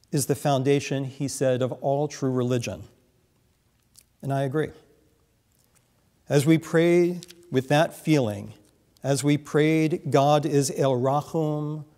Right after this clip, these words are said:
the womb God, the compassion God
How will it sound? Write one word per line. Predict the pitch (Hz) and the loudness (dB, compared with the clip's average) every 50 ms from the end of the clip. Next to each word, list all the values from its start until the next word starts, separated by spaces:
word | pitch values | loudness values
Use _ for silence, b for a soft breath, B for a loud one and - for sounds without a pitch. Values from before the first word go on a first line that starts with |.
| b b b b b b b _ | b b b b b b b _
the | - 127 131 | 0 0 2
womb | 123 127 139 147 151 156 156 151 151 113 | 4 4 4 6 6 4 4 2 0 0
God, | - 143 139 143 147 139 143 147 147 143 139 - - _ _ _ _ _ _ _ _ _ _ _ _ _ _ - | 0 0 2 2 2 2 0 -2 -2 -4 -8 -12 -14 _ _ _ _ _ _ _ _ _ _ _ _ _ _ -8
the | 117 | -6
compassion | - 143 135 123 - 107 151 151 147 127 - - 147 143 143 143 143 143 | -4 -4 -4 -4 -4 -2 0 0 0 -2 -2 -2 -2 -2 -2 -2 -4 -2
God | 139 143 139 139 139 135 135 139 139 135 143 139 - | -2 -2 -2 -2 -2 -2 -4 -4 -6 -8 -10 -12 -14